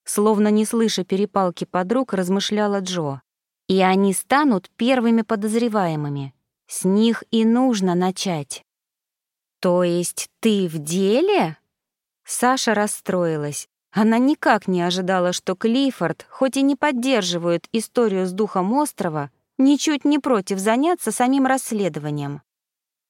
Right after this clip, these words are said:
Хуан неодобрительно посмотрел на девушек, и те замолчали. Представление персонала продолжилось. Ведущий успел рассказать о поваре, двух официантах, мужчине и женщине,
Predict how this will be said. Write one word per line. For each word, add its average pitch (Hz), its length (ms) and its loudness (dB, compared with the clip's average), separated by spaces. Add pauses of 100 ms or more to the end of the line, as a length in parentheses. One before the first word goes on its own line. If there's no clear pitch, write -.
(380)
Хуан 226 480 2
неодобрительно 214 720 0
посмотрел 196 540 -2
на 196 160 -2
девушек, 208 640 -6
и 208 100 -4
те 247 160 -2
замолчали. 196 840 -4 (560)
Представление 196 800 -2
персонала 208 580 -2
продолжилось. 156 920 -6 (500)
Ведущий 254 540 0
успел 247 340 0
рассказать 214 540 0
о 214 100 0
поваре, 175 640 -2 (120)
двух 226 380 0
официантах, 240 800 -2
мужчине 185 580 0
и - 20 -2
женщине, 151 680 -4